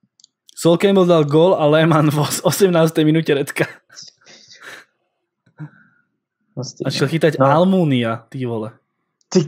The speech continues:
Speaker 2: kokos, Almunia, tak to je dobrá historie, kámo.
Speaker 1: Tak toto, hej, to je úplně taky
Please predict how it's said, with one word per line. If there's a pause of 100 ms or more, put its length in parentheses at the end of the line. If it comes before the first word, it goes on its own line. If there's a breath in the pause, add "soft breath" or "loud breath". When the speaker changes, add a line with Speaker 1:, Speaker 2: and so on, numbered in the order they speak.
Speaker 2:
kokos,
Almunia,
tak
to
je
dobrá
historie,
kámo.
Speaker 1:
Tak
toto,
hej,
to
je
úplně
taky